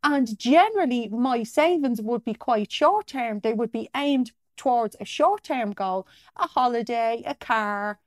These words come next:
a, a new course, different things like that.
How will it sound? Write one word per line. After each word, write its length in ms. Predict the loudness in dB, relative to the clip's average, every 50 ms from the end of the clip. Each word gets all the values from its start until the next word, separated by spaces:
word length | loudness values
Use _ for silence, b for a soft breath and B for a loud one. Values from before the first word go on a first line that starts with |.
| b b b b b -2
a, 180 | -2 -2 -2 -6 _ -4
a 80 | -2
new 260 | 0 2 2 0 0
course, 640 | 0 -4 -2 2 2 4 4 2 0 -4 -6 -14 -16 -10 -6
different 380 | -6 -4 -4 -4 -4 -4 -4
things 280 | -4 -4 -4 -4 -4 -4
like 220 | -4 -4 -4 -4
that. 220 | -4 -4 -4 -4